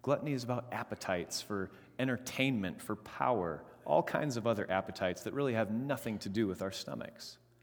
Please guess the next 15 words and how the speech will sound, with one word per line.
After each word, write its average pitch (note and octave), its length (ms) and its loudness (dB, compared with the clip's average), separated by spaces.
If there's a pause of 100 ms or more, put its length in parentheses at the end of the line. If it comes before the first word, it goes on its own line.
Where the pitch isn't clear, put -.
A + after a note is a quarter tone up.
(1200)
But - 160 -8
Jesus G2+ 800 2
enjoyed A2 720 2 (1700)
the G#2+ 80 -2
good B2 280 4
things B2 340 2
of G2 120 0
this A2+ 200 2
life. - 520 -4 (1120)
Jesus C#3+ 540 4
enjoyed A#2 720 4
the G2 80 0
best A2+ 360 2
of G2+ 220 0
creation, F#2 600 -2